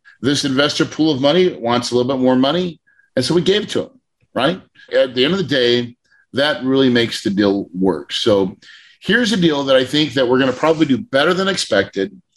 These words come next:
Our numbers will, I think, will do better truly than we've underwritten. And that the market itself, what a great time. Even though it's a hot market, it's not gonna slow down anytime soon. And I think we're gonna have even the more and more ability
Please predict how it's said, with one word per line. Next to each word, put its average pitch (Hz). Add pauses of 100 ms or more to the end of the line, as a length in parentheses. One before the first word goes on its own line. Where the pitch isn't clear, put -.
(180)
Our 120
numbers 165
will, 123
I 151
think, 131
will 107
do 107
better 107
truly 185
than 127
we've 117
underwritten. 110 (560)
And 127
that 120 (460)
the 123
market 156
itself, 127
what 147
a 160
great 143
time. 147
Even 185
though 208
it's 190
a 139
hot 147
market, 156 (400)
it's 143
not 175
gonna 170
slow 147
down 131
anytime 127
soon. 139 (240)
And 127
I 127
think 135
we're 127
gonna 123
have 123
even 160
the 127
more 143
and 143
more 135
ability 113